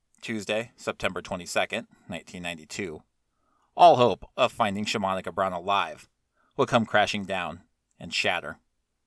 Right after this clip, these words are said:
At ten A M that morning, police would find the deceased, partially clad body of eight-year-old Shamanika Brown located behind a bush in a planter located on the steps of what was at the time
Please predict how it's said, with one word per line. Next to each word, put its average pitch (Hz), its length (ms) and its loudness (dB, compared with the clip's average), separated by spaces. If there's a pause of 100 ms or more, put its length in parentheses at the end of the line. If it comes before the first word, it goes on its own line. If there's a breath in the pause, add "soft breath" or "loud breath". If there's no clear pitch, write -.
(840)
At - 120 -4
ten 160 140 6
A 175 160 4
M 120 140 4
that 90 180 0
morning, 95 360 -6 (180)
police 170 260 2
would 214 120 -4
find 113 260 6
the 123 80 -2
deceased, 101 540 -10 (240)
partially 110 340 2
clad 101 300 2
body 85 420 0 (160)
of 104 160 -2
eight-year-old 104 420 -2
Shamanika 98 480 -2
Brown 90 360 -2 (340)
located 165 400 4
behind 117 320 0
a 110 60 2
bush 98 420 -2 (420)
in 160 120 0
a 156 40 6
planter 101 440 0 (100)
located 123 400 0
on 110 120 2
the 98 60 -4
steps - 380 2 (100)
of 117 160 0
what 117 220 0
was 110 220 -2
at - 160 -2
the 101 80 -10
time 107 460 0